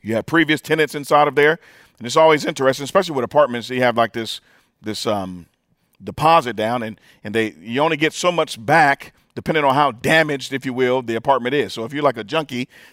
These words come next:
you got dents all in the wall, sheetrock all banged up, right? And just stuff is toe up from the flow up. Um, you, if you gave a deposit of five hundred bucks, you probably, you're probably gonna get five dollars back. Amen.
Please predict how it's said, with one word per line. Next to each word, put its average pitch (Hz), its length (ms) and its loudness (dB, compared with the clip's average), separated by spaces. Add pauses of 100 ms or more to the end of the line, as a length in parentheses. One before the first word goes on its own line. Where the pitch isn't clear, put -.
(100)
you 110 120 -12
got 107 200 0
dents 143 280 -4
all 131 180 2
in 135 60 0
the 131 60 -2
wall, 123 420 2
sheetrock 131 500 0
all 127 160 4
banged 123 380 0
up, 123 240 4
right? 120 160 2
And 113 120 -4
just 127 180 -8
stuff 139 260 -2
is 101 100 -12
toe 147 240 -2
up 139 140 2
from 123 140 -8
the 104 60 -10
flow 131 280 -2
up. 135 200 2 (320)
Um, 107 240 -2
you, 135 220 -2
if 117 140 -8
you 185 120 -4
gave 165 280 4
a 135 40 -2
deposit 131 440 2
of 113 80 -10
five 143 260 4
hundred 135 200 -4
bucks, 127 280 2
you 160 180 -12
probably, 190 680 0
you're 196 140 -4
probably 185 280 2
gonna 165 140 -4
get 156 160 -6
five 156 340 0
dollars 120 340 -2
back. 87 280 -12
Amen. 123 420 -2